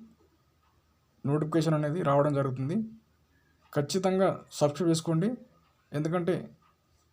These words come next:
ఇలాంటి వేర్ హౌస్ జాబ్స్ కోసమనే ఖచ్చితంగా వస్తాయి మన ఛానల్లో. Flipkart, Amazon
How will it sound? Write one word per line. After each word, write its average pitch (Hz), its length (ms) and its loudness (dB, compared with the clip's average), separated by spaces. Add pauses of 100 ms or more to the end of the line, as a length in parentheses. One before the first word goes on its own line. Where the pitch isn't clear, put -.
(320)
ఇలాంటి 180 580 4 (840)
వేర్ 156 200 6
హౌస్ 180 140 8
జాబ్స్ 160 300 4
కోసమనే 160 460 0 (580)
ఖచ్చితంగా 165 400 0
వస్తాయి 160 480 2 (380)
మన 147 100 2
ఛానల్లో. 151 500 2 (600)
Flipkart, 151 460 2 (260)
Amazon 156 380 2